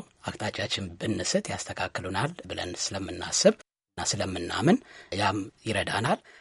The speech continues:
አራተኛው በእውነት በዚህ በዋሽንግተን ዲ ሲ እና አካባቢው እንዲሁም በመላው አሜሪካ ሲድ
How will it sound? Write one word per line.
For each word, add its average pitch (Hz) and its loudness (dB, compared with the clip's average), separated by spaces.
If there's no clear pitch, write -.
አራተኛው 160 0
በእውነት 120 4
በዚህ 104 -2
በዋሽንግተን 98 0
ዲ 101 -4
ሲ - 0
እና 92 -4
አካባቢው 90 0
እንዲሁም 117 2
በመላው 90 -2
አሜሪካ - -8
ሲድ - 2